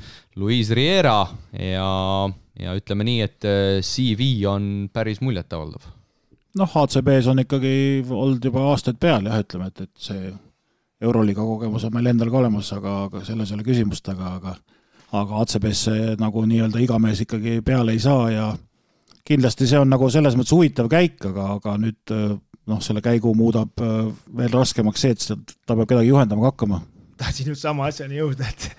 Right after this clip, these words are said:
Speaker 3: <laughs> ma kujutan ette, et selle venna jaoks on korralik šokk, tuleb sinna saali ja siis tulevad vennad Kaldred ja ma ei tea, kas need on kindlad. Üks Kaldre on kindel, Tomis, ma ei tea, mis seis temaga.
Speaker 1: Mõlemad.
Speaker 3: Okei, no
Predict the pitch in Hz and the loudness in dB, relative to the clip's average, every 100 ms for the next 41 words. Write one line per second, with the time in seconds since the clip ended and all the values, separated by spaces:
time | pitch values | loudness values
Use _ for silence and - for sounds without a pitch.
0 | - - - - - - - - - - | -18 -14 -14 -14 -16 -16 -18 -20 -20 -20
1 | - 170 170 160 165 143 143 151 147 147 | -12 -6 -4 -2 -2 -4 -6 -4 -2 -2
2 | 135 131 127 139 156 151 127 - 151 - | -2 -4 -6 -2 0 -2 -4 -6 -8 -8
3 | - 127 127 139 127 - 143 135 156 135 | -18 -16 -12 -10 -10 -10 -10 -6 -4 -4
4 | 120 113 117 - 120 120 117 127 127 143 | -8 -16 -18 -16 -14 -14 -16 -12 -8 -8
5 | 123 - 156 135 123 123 117 117 - - | -8 -8 -8 -8 -14 -14 -14 -16 -18 -18
6 | - - - 156 139 135 139 156 147 147 | -18 -18 -16 -10 -8 -6 -6 -8 -8 -10
7 | 135 131 156 - 151 139 143 160 160 139 | -10 -10 -10 -8 -8 -6 -6 -6 -6 -8
8 | 127 131 139 139 156 147 - 127 139 139 | -12 -14 -16 -8 -6 -6 -8 -10 -10 -10
9 | 120 - 143 - 139 135 151 147 127 127 | -12 -16 -18 -14 -12 -12 -10 -10 -2 0
10 | 107 90 - - - 151 143 165 143 | 2 -2 -8 -12 -12 -12 -6 -6 -4